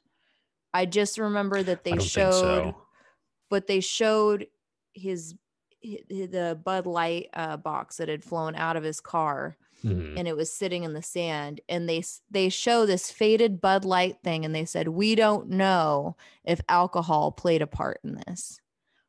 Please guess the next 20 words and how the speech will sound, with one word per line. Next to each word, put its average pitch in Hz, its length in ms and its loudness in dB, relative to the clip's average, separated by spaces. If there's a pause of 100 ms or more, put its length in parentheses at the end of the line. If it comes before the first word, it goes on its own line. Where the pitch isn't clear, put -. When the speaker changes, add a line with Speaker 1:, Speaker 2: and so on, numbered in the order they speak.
(160)
Speaker 1:
Fuck - 580 -2
you, 208 680 4
K 226 180 0
E 220 280 0
S 190 280 2
Q 185 400 2
News. 156 560 -2 (160)
Go 170 180 4
fuck 190 580 -2 (100)
yourselves. - 920 -2
Every 180 220 2
last 208 300 2
one 170 140 0
of 160 120 -4
you. 143 400 -6 (340)
You 185 180 4
are 165 120 4
fucking - 720 -6
disgusting. - 840 -10 (1300)
Like, 180 360 0